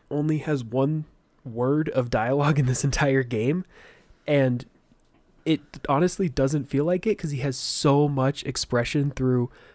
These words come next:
all of his body motions and his facial expressions. It's just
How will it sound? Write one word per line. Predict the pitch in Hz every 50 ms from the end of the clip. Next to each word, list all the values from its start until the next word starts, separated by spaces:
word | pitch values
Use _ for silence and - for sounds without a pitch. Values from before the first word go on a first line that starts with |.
| _ _ _ -
all | 135 127 127 127 131
of | 127
his | 127 117
body | 113 123 117 113 117 127 139
motions | 147 147 147 147 - 165 160 165 160 156 - - -
and | 127 120 117 120 123
his | 120 123 110 -
facial | - 117 131 131 - 156 151
expressions. | 147 - - - 156 147 147 - 156 151 147 151 151 147 - - _ - - - - - - _ _ - _ -
It's | 147 143 139 - - - - - - _ _ _ _ _ _ _ _ _ _ - 147
just | - - 151 143 - -